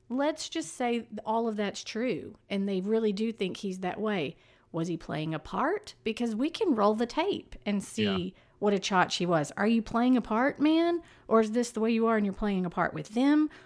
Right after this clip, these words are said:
Speaker 1: Or is A B C, like you say, trying to redeem him because she picks him in the end?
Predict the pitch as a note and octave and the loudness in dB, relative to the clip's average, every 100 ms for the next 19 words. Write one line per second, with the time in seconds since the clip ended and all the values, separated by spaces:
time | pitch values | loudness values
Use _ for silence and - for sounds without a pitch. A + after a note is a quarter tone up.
0 | - - G3+ G3+ F#3+ F#3 F#3+ - G3 G#3 | -10 -2 2 2 2 -2 -2 -2 0 0
1 | G3 A3 A3 G3+ D#3 D3+ A#3+ B3 B3 A#3+ | -4 -2 -2 0 -2 -2 -2 0 0 0
2 | A#3 F#3+ F#3 F3+ - F3 E3+ E3+ G#3 C#4 | 0 0 0 0 -2 -4 -4 0 4 4
3 | C#4 D#4 D#4 B3 - F#3+ - - A#3 C4 | 6 6 6 4 0 -6 -6 -6 -4 -4
4 | - D4 D4 C#4+ - D4 D4+ D4+ | -2 0 2 0 2 2 2 0